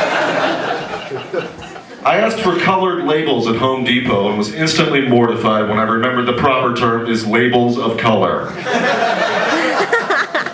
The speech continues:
I don't care how many words Eskimos have for snow. I had at least a hundred different words for black person. It's polite to say, "Nigga, please," but it should always be followed by, "Nigga, thank you," and a reciprocal,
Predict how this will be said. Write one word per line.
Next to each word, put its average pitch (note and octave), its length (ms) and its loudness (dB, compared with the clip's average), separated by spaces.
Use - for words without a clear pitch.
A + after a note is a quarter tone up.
I E3 100 4
don't G#3+ 180 4
care G3 280 2
how E3 280 2
many D3 200 2
words A#2+ 320 2
Eskimos B2 480 2
have A#2 340 2
for A2+ 140 0
snow. A#2+ 560 0
I C3+ 80 0
had F3 100 2
at E3+ 100 0
least D#3 180 0
a C#3 60 2
hundred E3 280 0
different G#2+ 280 -2
words A2 260 2
for C#3 120 -2
black D3 340 -2
person. G#2+ 360 -2
It's F3+ 200 2
polite G#3 380 2
to A3 60 0
say, F#3+ 320 2
"Nigga, F3 340 2
please," B2 400 0
but B2 140 2
it C3 80 2
should B2 180 0
always C#3 380 2
be C#3 120 2
followed B2 340 2
by, A2 140 0
"Nigga, B2 420 0
thank A#2+ 320 0
you," C3+ 340 2
and A2+ 120 0
a - 20 0
reciprocal, C#3 640 2